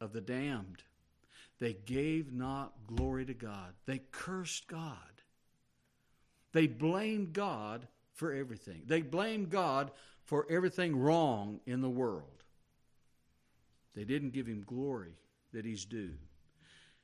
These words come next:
"And the fifth angel poured out his vial upon the seat of the beast."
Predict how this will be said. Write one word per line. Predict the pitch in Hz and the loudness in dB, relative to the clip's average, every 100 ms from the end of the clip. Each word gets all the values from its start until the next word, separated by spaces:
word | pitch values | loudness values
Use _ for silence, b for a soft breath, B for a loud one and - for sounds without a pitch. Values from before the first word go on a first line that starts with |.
| b - | b -2
"And | 131 | 0
the | 131 | 0
fifth | - 170 170 | 2 2 2
angel | 147 131 113 107 | 0 0 0 -4
poured | 95 - 147 143 | -8 -6 -2 0
out | 135 160 151 | 2 2 0
his | 127 117 | 0 -2
vial | 98 123 139 151 127 | -2 0 0 0 -2
upon | - 139 135 | -2 -2 -2
the | 117 | -2
seat | - 160 165 151 | -2 0 -2 -2
of | 110 | -6
the | |
beast." | 107 131 160 139 - - | -2 0 0 -2 -6 -8